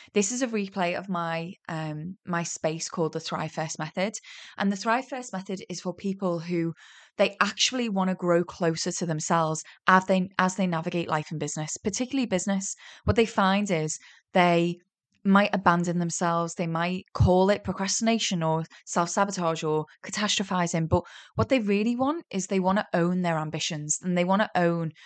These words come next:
what they want in business. And they wanna take the pen and write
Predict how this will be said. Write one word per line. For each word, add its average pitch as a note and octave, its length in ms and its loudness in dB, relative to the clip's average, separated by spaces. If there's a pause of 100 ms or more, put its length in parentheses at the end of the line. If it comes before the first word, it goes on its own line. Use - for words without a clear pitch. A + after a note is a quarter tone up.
(260)
what F#3 320 6
they G3 220 8
want D3+ 360 0 (240)
in E3+ 180 0
business. E3 580 -4 (180)
And F#3+ 140 4
they F#3 60 6
wanna G3 320 6 (200)
take A#3 320 0
the G#3+ 80 -6
pen F#3+ 340 -2
and E3 160 0
write F3 260 2